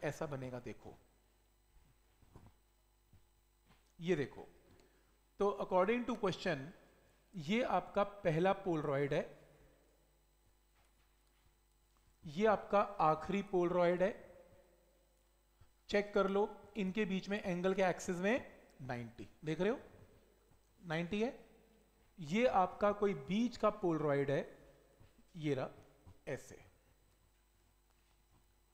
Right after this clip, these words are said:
ठीक है, ऐसे diagram बनेगा। अब मेरे को एक चीज बताओ, इसमें कितनी intensity enter करती है? ट्वेंटी फ़ोर,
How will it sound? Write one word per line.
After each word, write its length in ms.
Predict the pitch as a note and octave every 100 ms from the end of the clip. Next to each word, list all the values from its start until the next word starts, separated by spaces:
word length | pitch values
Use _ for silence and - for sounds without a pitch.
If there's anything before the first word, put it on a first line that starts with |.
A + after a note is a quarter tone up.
| _ -
ठीक 160 | E3+
है, 120 | G#3 - -
ऐसे 200 | D3+ E3+
diagram 280 | E3+ E3+ F3
बनेगा। 320 | F3 E3+ F#3 - - - _ _ - - -
अब 100 | A#3
मेरे 220 | G#3 F#3+ G3
को 140 | A3+
एक 220 | A3 A3
चीज 220 | G#3+ G#3+ F#3
बताओ, 480 | - E3+ E3 C3+ F#3 - - - - - _ -
इसमें 360 | A3 - A3+ B3
कितनी 360 | - F#3 A3 A#3+
intensity 720 | A3+ F#3+ F#3 F#3 - G#3+ A3
enter 240 | G3+ F3+ G#3
करती 300 | G3+ F#3+ G3
है? 120 | G3+
ट्वेंटी 300 | G3+ F#3+ G3+
फ़ोर, 240 | G3 G3+